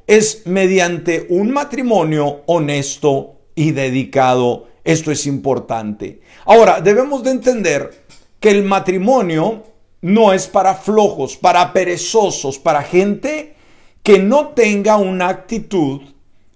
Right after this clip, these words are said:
de lucha, de esfuerzo, de sacrificio. ¿Por qué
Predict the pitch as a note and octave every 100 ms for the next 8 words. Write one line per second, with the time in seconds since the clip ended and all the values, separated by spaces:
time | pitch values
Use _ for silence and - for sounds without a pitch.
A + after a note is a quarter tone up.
0 | _ D#3+ D#3 G#3 G#3+ G#3+ G#3+ - B2 A2
1 | C3+ F#3+ F3+ - G#3 G#3 E3+ - D3+ D3+
2 | C#3+ C#3 - C3 - C3+ A#2 - - G#3+
3 | G#3 C#4 E4 D4+